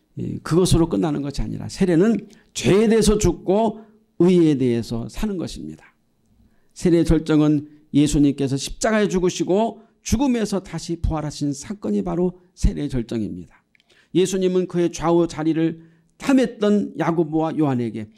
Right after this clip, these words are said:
"너희가 내가 받는 세례를 너희가 받을 수 있느냐?" 그렇게 물으셨고 그들은 "받을 수 있습니다." 그렇게 대답했어요. 예수님은 물로 세례를 받으셨지만 진정한 세례의 실제를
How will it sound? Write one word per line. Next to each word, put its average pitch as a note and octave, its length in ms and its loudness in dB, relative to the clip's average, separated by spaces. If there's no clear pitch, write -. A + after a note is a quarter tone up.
"너희가 D#3+ 580 0
내가 F3+ 260 2
받는 G3 280 2
세례를 F3+ 640 -4
너희가 C#3 340 2
받을 F#3 260 -2
수 A#3 120 -2
있느냐?" A#2+ 600 0
그렇게 - 260 -8
물으셨고 C#3 800 -6
그들은 G#3 480 -2
"받을 G3 260 -2
수 B3 100 -2
있습니다." B2+ 720 -2
그렇게 - 240 -12
대답했어요. - 580 -4
예수님은 G#3+ 680 4
물로 A#3+ 320 4
세례를 A3 360 -2
받으셨지만 E3+ 720 -2
진정한 A3+ 540 0
세례의 G3+ 340 -4
실제를 G3 640 -2